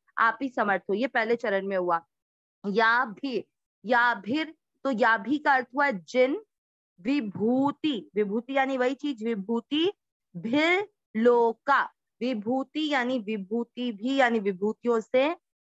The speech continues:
लोका, लोका के बाद में लोका और न आधा लेंगे तो लोकान यानी संपूर्ण लोकों को, फिर ई की मात्रा है तो ईमान, ईमान यानी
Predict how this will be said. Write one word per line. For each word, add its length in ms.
लोका, 800
लोका 380
के 160
बाद 280
में 320
लोका 720
और 180
न 400
आधा 260
लेंगे 280
तो 140
लोकान 500
यानी 220
संपूर्ण 640
लोकों 500
को, 400
फिर 300
ई 240
की 80
मात्रा 380
है 320
तो 240
ईमान, 520
ईमान 420
यानी 420